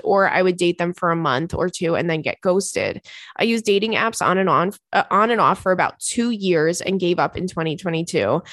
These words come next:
I would like to be dating, but it's clearly not working for me. So what am I doing wrong?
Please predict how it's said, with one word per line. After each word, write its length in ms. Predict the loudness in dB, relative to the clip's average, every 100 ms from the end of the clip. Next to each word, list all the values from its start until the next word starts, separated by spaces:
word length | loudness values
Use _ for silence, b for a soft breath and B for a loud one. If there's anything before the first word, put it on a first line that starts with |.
| B B
I 140 | -2
would 180 | 2 2
like 320 | 2 0 0 -8
to 100 | -4
be 120 | -2 2
dating, 540 | 2 2 2 0 -2 -2
but 160 | -2
it's 140 | -2 -2
clearly 320 | 0 2 2
not 200 | 0 0
working 320 | 0 0 -2
for 160 | -2 -2
me. 140 | -2
So 160 | 0 0
what 180 | 0 0
am 120 | 0
I 80 | 0
doing 240 | 2 0
wrong? 500 | 0 2 4 2 0